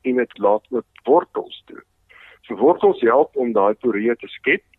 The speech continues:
maar, ehm, ook die mikroorganismes help om daai poree te skep, groter en kleiner poree, en dit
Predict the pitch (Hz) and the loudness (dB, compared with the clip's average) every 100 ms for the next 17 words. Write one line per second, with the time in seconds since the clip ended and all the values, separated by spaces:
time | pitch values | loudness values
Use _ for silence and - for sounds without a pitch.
0 | _ _ _ _ - 101 107 107 107 104 | _ _ _ _ -6 0 4 4 2 0
1 | - 107 98 95 95 95 _ _ _ _ | -4 -2 -2 -2 -6 -14 _ _ _ _
2 | _ - 139 135 120 110 120 - 135 104 | _ -2 -2 0 -4 -4 -4 -4 -2 -2
3 | 107 - 90 87 87 - - - - 90 | -4 -6 -8 -8 -10 -16 -20 -20 -12 -4
4 | 95 95 101 87 85 87 - 92 90 92 | -2 -2 -6 -6 -6 -6 -8 -10 -6 -6
5 | 90 90 - 95 - - 120 117 - 107 | -8 -12 -10 -12 -10 -4 0 0 0 -4
6 | 104 - 82 123 113 120 120 - 113 113 | -4 -10 -12 -6 -4 -4 -6 -8 -8 -4
7 | 113 110 110 _ _ _ - - 92 - | 0 0 -2 _ _ _ -20 -14 -4 -4